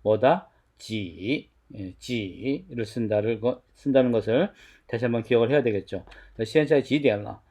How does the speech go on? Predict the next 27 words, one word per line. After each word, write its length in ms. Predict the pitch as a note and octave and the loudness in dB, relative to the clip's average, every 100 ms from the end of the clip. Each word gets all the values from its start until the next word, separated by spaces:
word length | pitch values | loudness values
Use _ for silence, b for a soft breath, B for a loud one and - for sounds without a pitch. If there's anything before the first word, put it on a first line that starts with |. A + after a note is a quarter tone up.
| _ _ | _ _
지금 200 | - D3+ | -2 2
몇 120 | A#2+ | 4
시가 260 | A2 E3+ D#3+ | 4 6 8
되었어요? 560 | B2+ G#2 - G#2+ G3 - _ _ _ _ _ | 8 4 2 2 0 -2 _ _ _ _ _
지금 180 | - B2+ | 0 2
몇 140 | G#2+ | 2
시예요? 580 | G2+ - B2 G#2+ E3 C#4+ _ _ - | 0 2 2 4 2 0 _ _ -10
그러니까 520 | G#2+ G#2 C3+ E3 F#3 B B B | -8 -2 0 0 -2 B B B
已经 420 | C3 A#2+ A2+ E3+ | -2 -2 2 0
七点半 680 | D3 - F#3+ C#3+ A2+ D#3 C3+ | 0 -4 2 2 6 6 6
반了. 240 | G#2+ F#2+ - _ _ _ _ | 4 -4 -10 _ _ _ _
야, 120 | C3 | -4
벌써 320 | - B2 A#2 G3 | 0 0 6 6
일곱 300 | C#3 F#3 G3 | 8 8 8
시 140 | - | 2
반이야. 760 | C3+ A2+ C3 A2+ A2+ A#2 F#2 - _ _ _ _ _ _ | 0 2 4 2 0 -4 -8 -18 _ _ _ _ _ _
已经 320 | C3 C3 D#3+ | -2 0 0
七点半 640 | E3+ - F#3+ C#3 A2 D#3 A2+ | 0 0 2 2 4 4 4
반了. 240 | - - C3 | 0 -8 -8
늦잠 320 | A#2+ D3+ C3+ | 2 4 6
잤네요. 340 | A#2+ G#2 G2+ | 4 4 -2
그죠? 300 | G2 G#2+ G#3+ b b b _ | 2 4 4 b b b _
已经 300 | A2+ A2 E3 | -4 0 -2
七点半 600 | - A3 E3 A#2+ D#3 B2 | -2 2 2 4 4 4
반了. 180 | A2 - b b _ | 0 -8 b b _
벌써 720 | G#2+ A2 G#2 - F3+ G#3 - _ _ _ _ | 4 4 2 6 6 6 0 _ _ _ _
이미 640 | C3 C#3 C3+ C#3+ F#3 A3+ | 2 4 6 6 4 2